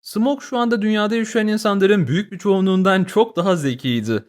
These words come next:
Duyuları ve sezgileri o kadar gelişmişti ki en ufak bir şeyden bile olayın tümünü görebilecek çıkarımlar yapabiliyordu.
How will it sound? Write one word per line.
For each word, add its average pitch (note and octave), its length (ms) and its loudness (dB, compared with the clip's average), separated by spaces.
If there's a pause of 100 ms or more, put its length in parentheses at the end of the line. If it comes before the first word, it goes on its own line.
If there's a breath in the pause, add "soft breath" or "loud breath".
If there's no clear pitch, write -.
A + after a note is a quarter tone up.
(240)
Duyuları E3+ 420 0
ve A#3+ 80 0
sezgileri G#3 520 0
o B2+ 140 0
kadar D#3 280 2
gelişmişti B2 680 -4
ki F#3 140 -4
en A3+ 180 -2
ufak A#3+ 280 -4
bir G3 60 -10
şeyden G3 440 0
bile G3 120 2
olayın F#3+ 380 0
tümünü A3 300 0
görebilecek G3 580 0
çıkarımlar G3+ 500 0
yapabiliyordu. C#3 720 0